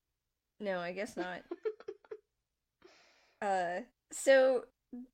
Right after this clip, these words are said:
Speaker 1: it's just funny because, like, I'll, and I'll send you some links later, but <laughs> he offers this photograph of Civil War soldiers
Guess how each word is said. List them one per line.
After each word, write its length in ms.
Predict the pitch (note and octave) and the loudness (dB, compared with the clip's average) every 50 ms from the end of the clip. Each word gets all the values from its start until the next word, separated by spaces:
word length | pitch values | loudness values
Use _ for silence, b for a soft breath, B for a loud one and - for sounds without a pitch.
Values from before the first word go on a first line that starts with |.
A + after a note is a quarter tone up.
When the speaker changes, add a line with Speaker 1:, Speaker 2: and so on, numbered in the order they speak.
| _ _ _ _ _ _ _ _ _ _ _ _ _ _ _ _ _ _ _ _ | _ _ _ _ _ _ _ _ _ _ _ _ _ _ _ _ _ _ _ _
Speaker 1:
it's 180 | B3 C4 B3+ - | -2 -2 -2 -2
just 260 | G#4+ A4+ - - - - | -6 -6 -6 -8 -2 0
funny 320 | A#3 A#3 A#3+ A3+ G#3+ G#3 | 2 2 2 2 0 -2
because, 420 | F#3+ G3 - - G#3+ G3+ F#3 - | -4 -6 -6 -4 -6 -6 -4 -4
like, 240 | G#3 G3+ F#3+ - - - _ _ _ _ _ _ _ _ _ _ - | -4 -4 -4 -4 -10 -18 _ _ _ _ _ _ _ _ _ _ 0
I'll, 200 | - A#3+ A#3 - - - | 4 4 4 4 4 0
and 120 | A#3 A3+ | 0 2
I'll 140 | A3 G#3+ A3 | 2 0 0
send 320 | A3 - - C#4+ D4 C4 | -2 -6 -8 -10 -10 -8
you 120 | - A#3+ C4 | -6 -6 -6
some 280 | - - A#3+ G#3 F#3+ F3 | -4 -6 -8 -8 -6 -8
links 360 | F3 F#3 G3+ G3 - - - | -8 -8 -8 -10 -12 -8 -6
later, 340 | F#3+ F3+ F3+ F#3 F#3 F3+ A3 | -6 -6 -4 -6 -8 -8 -8
but 240 | G#3+ F#3+ F3 - - _ _ _ _ _ _ _ _ _ _ _ _ _ | -6 -6 -6 -6 -8 _ _ _ _ _ _ _ _ _ _ _ _ _
<laughs> 340 | - - - - - - - - _ _ _ _ _ _ B B B B B B B B B B _ _ _ _ | -4 -4 -2 -2 -6 -6 -6 -10 _ _ _ _ _ _ B B B B B B B B B B _ _ _ _
he 280 | - C#4 C4 B3+ A#3+ - | -6 -2 -2 -2 -2 0
offers 480 | - A3 A3+ C4 - D4 D4+ D#4 F4 - | 2 2 0 0 -2 -4 -4 -4 -4 -2
this 260 | C#4 C4 D4+ - - | -2 -2 -2 -4 -8
photograph 1200 | - - - G3 F#3+ G#3 G#3+ A#3 A#3 A#3 A3+ G#3 F#3+ F#3 F#3 F3+ F3+ F3+ F3+ F#3+ - - - - - - _ _ _ _ - | -8 -6 -4 -2 -2 -2 0 0 -2 0 -2 -2 0 0 2 2 2 0 -2 -2 -4 -8 -16 -20 -20 -20 _ _ _ _ -6
of 640 | G3+ G3 F#3 F3 F3+ F3 F3 F3 F3 E3+ F3+ - - - _ _ _ _ _ _ _ _ _ _ _ | -4 -2 -2 -2 -2 -4 -4 -4 -4 -6 -8 -12 -18 -20 _ _ _ _ _ _ _ _ _ _ _
Civil 440 | - - - - A#3 A3 A#3 A3 G#3 | -16 -8 -4 -4 -2 -2 0 -2 -2
War 400 | F#3+ F#3 F3+ F3+ F#3 F#3 F#3+ G3 G3 | -2 -4 -4 -2 -2 -2 -2 -4 -6
soldiers 760 | - - - G3 F#3 F#3 F3+ - F#3 F3 F3 F3 F3+ F#3+ | -8 -10 -8 -8 -8 -8 -8 -10 -10 -8 -6 -6 -8 -8